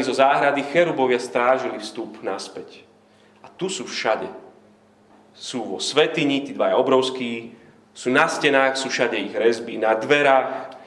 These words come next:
Všade, kde sa pro-, pozrieš, cherub. Prezrádzajú, že si nebezpečne blízko svätého Boha. Neskutočne slávny bol tento Šalamúnov chrám.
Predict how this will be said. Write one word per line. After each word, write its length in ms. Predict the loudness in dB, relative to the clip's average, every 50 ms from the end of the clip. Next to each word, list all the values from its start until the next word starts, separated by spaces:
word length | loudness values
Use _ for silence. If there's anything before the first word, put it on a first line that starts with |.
| -20 -20 -14
Všade, 320 | -6 -2 0 2 2 2 0
kde 80 | 0
sa 160 | -2 -2 -4
pro-, 320 | -4 -2 -2 -2 -2 -4 -4 -4
pozrieš, 480 | -6 -4 -4 -4 -6 -6 -8 -8 -10 -16 -20 -20 -20 _ _ -6
cherub. 320 | -2 -2 -2 -2 -4 -10 -14 -18 -20 -20 -20 _ _ _ _ _ _ _ _ _ _ _ _ _ _ _ _ _ _ _ _ _ _ _ _ _ _ _ -2
Prezrádzajú, 960 | 0 2 2 4 4 2 2 2 0 -2 0 0 0 -2 -2 -4 -6 -8 -10 -16 -20 -20 -20 _ _ _ _ _ _ _ _ _ _ _ _ _ _ -18
že 80 | -14 -12
si 140 | -10 -10 -8
nebezpečne 800 | -4 0 2 2 2 2 -2 -4 -4 -4 -6 -6 -4 -6 -6 -6
blízko 560 | -6 -8 -8 -8 -10 -10 -10 -10 -12 -14 -14 -20 -20 -20 _ _ _ _ _ _ _ _ _ _ _ _ _ _ _ _
svätého 480 | -12 -6 -4 -4 -2 -2 -2 -4 -4 -4
Boha. 320 | -4 -6 -6 -6 -8 -16 -18 -20 -20 -20 -20 _ _ _ _ _ _ _ _ _ _ _ _ _ _ _ _ _ _ _ _ _ _ _ _ _ _ _ _ _ _ _ _ _ _ _ _ _ _ _ _ _ _ _ _ _ _ _ _ -20 -12 -6
Neskutočne 640 | -2 -2 -2 -2 -2 -4 -4 -4 -4 -6 -6 -6 -6
slávny 400 | -4 -2 0 0 0 -2 -6 -8
bol 160 | -6 -6 -6 -4 -4
tento 160 | -6 -6 -6
Šalamúnov 640 | -8 -8 -8 -8 -8 -8 -8 -6 -6 -8 -8 -8 -6
chrám. 240 | -6 -6 -6 -6